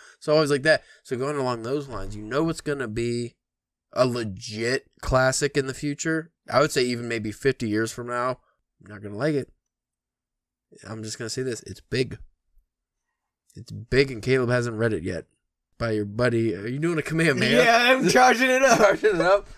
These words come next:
Speaker 1: Jerusalem by Alan Moore. It has, it ticks all the boxes
Speaker 2: Yeah.
Speaker 1: of what makes, you know, what people consider now classic literature. So I could, you know, long, boring, weird,
Speaker 2: See,
Speaker 1: like
Speaker 2: see, I've never read any of his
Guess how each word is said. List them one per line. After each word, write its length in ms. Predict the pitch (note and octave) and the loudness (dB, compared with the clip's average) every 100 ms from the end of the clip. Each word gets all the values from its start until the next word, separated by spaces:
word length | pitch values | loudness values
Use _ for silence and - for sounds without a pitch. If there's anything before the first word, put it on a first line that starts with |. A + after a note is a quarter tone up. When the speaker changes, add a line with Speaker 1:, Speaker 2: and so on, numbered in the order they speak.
| - - _ _ _ - _ _ | -20 -20 _ _ _ -20 _ _
Speaker 1:
Jerusalem 680 | C#3 C#3+ B3 - F3+ D#3 B2+ | 4 6 6 6 4 4 4
by 160 | C3+ | 4
Alan 300 | D3 F3 G3 G3 | 6 6 6 4
Moore. 340 | A#3+ A3 A#2 | 4 4 2
It 100 | B2 | 0
has, 240 | D#3 D#3+ - | 0 0 0
it 160 | D3+ - | -2 0
ticks 240 | F3 - - - | -2 -2 -6 0
all 200 | D3+ F#3 | 2 4
the 80 | F#3+ | 4
boxes 600 | F#3+ F#3+ F#3+ C#3 B2 D3+ | 4 4 2 0 2 4
Speaker 2:
Yeah. 340 | E3+ E3+ F3 F3 _ | 6 6 4 -2 _
Speaker 1:
of 220 | B2 C3 B2+ | 0 2 4
what 520 | D3+ D3+ D3 C#3+ C3+ | 8 8 8 4 0
makes, 280 | C#3 C3 - - | -2 -2 -6 -8
you 120 | C#3 | -6
know, 100 | C3 A2+ | -4 -2
what 280 | A#2+ - | -2 -2
people 300 | - E3+ C#3 B2 | 0 0 -2 -6
consider 340 | A#2+ C#3 B2+ | -2 0 0
now 380 | B2 C#3 C3+ A#2+ | 2 4 4 2
classic 460 | - B2+ A#2+ - - | 0 0 0 -2 -4
literature. 580 | B2+ A#2 - A2 G#2+ - _ _ _ | -4 -4 -6 -6 -6 -10 _ _ _
So 180 | A#2 A2+ | -6 0
I 180 | A#2 B2 | 0 0
could, 240 | C3 A#2 | -4 -4
you 140 | C3+ C#3+ | -4 -4
know, 220 | G#2+ A2 - _ | -4 -6 -12 _
long, 400 | - A#2 G2+ E2 G#2 | -10 -10 -10 -14 -6
boring, 480 | A#2 C#3 A#2 G2+ G2+ - - | -2 0 -2 -6 -10 -18 -12
weird, 560 | B2 D3 F#3+ C#3 C3 A2 | 0 6 6 6 2 -2
Speaker 2:
See, 60 | |
Speaker 1:
like 200 | A2 G2+ | -4 -6
Speaker 2:
see, 180 | - A3+ | 0 2
I've 200 | G#3 A#3+ | 4 4
never 260 | C4 A#3+ G#3+ | 2 2 4
read 220 | G#3+ G3+ | 4 4
any 280 | G3 G3 F#3+ | 2 2 2
of 140 | E3+ | 2
his 280 | E3 D#3+ C3+ | 0 -2 -4